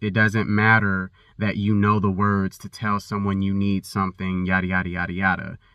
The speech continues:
You can't just expect someone to miraculously just always have what you need at the last minute. That's not how it works. Communication also needs to be done in a timely manner. Like, you need to let people know about stuff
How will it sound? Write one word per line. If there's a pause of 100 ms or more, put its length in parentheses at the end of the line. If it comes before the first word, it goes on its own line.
You
can't
just
expect
someone
to
miraculously (240)
just
always
have
what
you
need
at
the
last
minute.
That's
not
how
it
works. (600)
Communication
also
needs
to
be
done (540)
in
a
timely
manner.
Like,
you
need
to
let
people
know
about
stuff